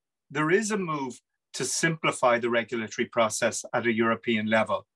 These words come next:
Frans Timmermans, the Executive Vice President of the Commission, talks about this all the time. And some of the examples he uses is, for instance, the replacement of a wind farm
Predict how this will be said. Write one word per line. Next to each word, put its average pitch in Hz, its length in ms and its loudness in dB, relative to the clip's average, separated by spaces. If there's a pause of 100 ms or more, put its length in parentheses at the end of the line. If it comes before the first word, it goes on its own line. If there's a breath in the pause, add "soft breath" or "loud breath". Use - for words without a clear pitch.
(420 soft breath)
Frans 151 280 2
Timmermans, 170 600 0
the 135 100 -4
Executive 127 540 -2
Vice 117 240 0
President 147 480 -2
of 120 120 -12
the - 60 -20
Commission, 127 460 0
talks 120 320 2
about 113 260 0
this 120 240 -2 (300)
all 127 240 6
the 113 100 -6
time. 156 480 0 (460 soft breath)
And 147 180 0
some 180 240 2
of 175 160 0
the 143 280 -4 (200)
examples 135 720 0
he 123 140 -6
uses 127 720 0 (460)
is, 131 380 0 (340)
for 147 180 2
instance, 151 540 -2
the 135 80 0
replacement 135 720 0
of 117 100 -4
a 120 60 4
wind 127 300 2
farm 113 400 2